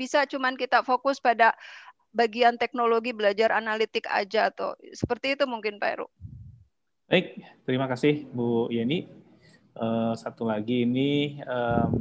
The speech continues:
Speaker 2: saat, saat kami sedang, ini dari Pak Aristoteles, saat kami sedang me-, penelitian RISPRO L P D P tentang text timing untuk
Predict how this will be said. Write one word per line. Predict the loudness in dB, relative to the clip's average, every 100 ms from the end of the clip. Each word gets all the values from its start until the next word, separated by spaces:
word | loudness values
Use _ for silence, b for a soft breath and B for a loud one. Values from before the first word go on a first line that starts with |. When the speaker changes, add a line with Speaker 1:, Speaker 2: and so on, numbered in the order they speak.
| -2
Speaker 2:
saat, | -6 -6 -8 -10 -18 -18 -16 -16 -16 -18 -20 _ _ _ _ -6
saat | 0 0 0
kami | 2 2 2 2 2 2
sedang, | 0 -4 -4 0 2 2
ini | 2
dari | 4 4 2
Pak | 2 2 2 0
Aristoteles, | -2 -6 -6 -2 -2 -2 -2
saat | -2 0
kami | -2 -2
sedang | -2 0 2
me-, | 2 0 -4 -4
penelitian | -2 0 0 0
RISPRO | -2 -2 0 0
L |
P | 0
D | -2 -2
P | 2 4 4 2 -2
tentang | -4 -2 -4 -2
text | -2 -2 2
timing | 2 4 2 2 -2 -6 b b b -2
untuk | 0